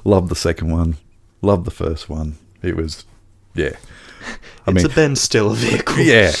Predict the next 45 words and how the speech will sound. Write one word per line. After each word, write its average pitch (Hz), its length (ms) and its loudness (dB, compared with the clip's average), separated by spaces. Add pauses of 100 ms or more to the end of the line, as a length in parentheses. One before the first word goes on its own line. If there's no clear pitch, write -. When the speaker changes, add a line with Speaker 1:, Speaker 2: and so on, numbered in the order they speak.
Speaker 1:
exactly. 87 560 0 (180)
Um, 95 720 2 (380)
so, 101 200 6
yes, 104 360 4
I 117 160 6
have 98 140 4
seen 92 260 4
it. 92 160 2 (600)
It 117 140 4
appears 98 440 2
that 98 140 -4
Thomas 90 380 -2
may 90 220 2
have 92 180 -2
seen 90 240 -2
it - 280 -6
Speaker 2:
I - 40 -4
Speaker 1:
too. 92 100 0
Speaker 2:
have, 92 380 -2
yes. 92 520 -6 (120)
Speaker 1:
And 113 520 0 (240)
all 110 180 2
of 123 80 0
our 113 140 2
kids - 320 -4
have 107 120 -4
seen 82 300 -2
it, - 140 -10 (160)
which - 240 -2
suggests 101 500 0
quite 120 340 0
strongly, 95 640 -2 (120)
Thomas, 95 340 -2
is 110 160 -2
it 113 140 2
on 92 120 2
the 87 80 0
shelf? - 460 -6 (220)
Speaker 2:
Uh, 123 300 -4
yes, 113 640 -2 (260)
all 143 160 4
three 135 320 2
of 101 140 -2
them 95 160 -4
are. 92 240 -6